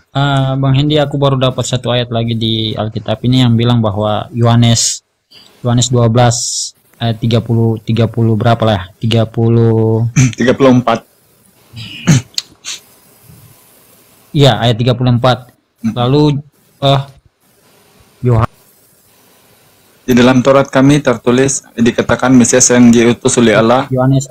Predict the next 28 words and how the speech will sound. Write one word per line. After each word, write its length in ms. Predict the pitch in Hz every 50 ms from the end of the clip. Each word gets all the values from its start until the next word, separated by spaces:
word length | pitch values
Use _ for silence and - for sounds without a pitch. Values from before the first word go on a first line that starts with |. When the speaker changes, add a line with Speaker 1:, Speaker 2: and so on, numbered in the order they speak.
| - -
Speaker 1:
Yohanes 320 | 139 131 135 139 139 139 139
dua 160 | 131 127 123
belas 160 | 135 139 135
ayat 160 | 135 131 123
tiga 160 | 127 120 123 117
puluh 240 | 123 120 117 123
lima. 160 | 123 123 120 113 107 _ _ _ _ _ _ _ - - - _ _ _ - -
Ayat 160 | 131 127 113
tiga 240 | - 123 131 120 113
puluh 240 | 131 127 123 127
lima 320 | 131 131 123 117 120 - -
yang 320 | - 123 120 120 123 123
bilangnya 320 | 123 120 120 123 127 131 131
kayak 200 | 123 117 117 110
gini. 200 | 117 113 113 110 107 - _ _ _ _ _ _ _ _ - - _ _ _ _ _ _ _ _ _ _ _ _ - -
Kata 160 | - 127 -
Yesus 480 | 127 127 127 131 123 - 147 143 135 -
kepada 320 | - - 113 131 120 123
mereka, 480 | 123 123 123 127 117 - 147 156 165 147 - - -
"Hanya 240 | - 131 135 135 131
sedikit 400 | - - 123 127 120 139 135 -
waktu 320 | 127 123 123 123 - 131
lagi 480 | 120 123 123 127 120 120 139 151 147 147
terang 400 | - - 123 123 131 135 143 143
ada 240 | 135 131 131 131 123
di 160 | 120 117 113
antara 320 | 110 107 117 113 117 110
kamu." 320 | - 117 117 113 113 113